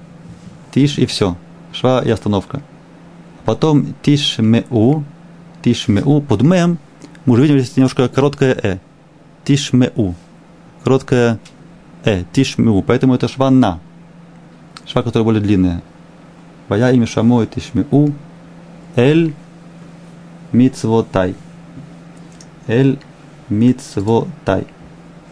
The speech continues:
Тут есть маленькая остановка. Эти две точки, как будто маленькая остановка. Дальше я продолжаю читать. Ашер анухи мецаве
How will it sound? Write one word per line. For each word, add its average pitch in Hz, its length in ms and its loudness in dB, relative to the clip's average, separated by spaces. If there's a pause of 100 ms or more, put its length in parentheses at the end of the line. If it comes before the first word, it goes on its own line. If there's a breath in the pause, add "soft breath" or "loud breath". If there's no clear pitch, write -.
(140)
Тут 117 120 -4
есть 104 100 0
маленькая 107 240 2
остановка. 95 460 -2 (320)
Эти 98 100 -4
две 98 120 2
точки, - 220 -2
как - 100 -8
будто 101 200 -2
маленькая 98 260 2
остановка. 92 500 -4 (1200)
Дальше 104 220 0
я 98 60 0
продолжаю 95 380 0
читать. 135 400 -2 (640)
Ашер 139 500 0 (440)
анухи 131 640 0 (760)
мецаве 110 880 0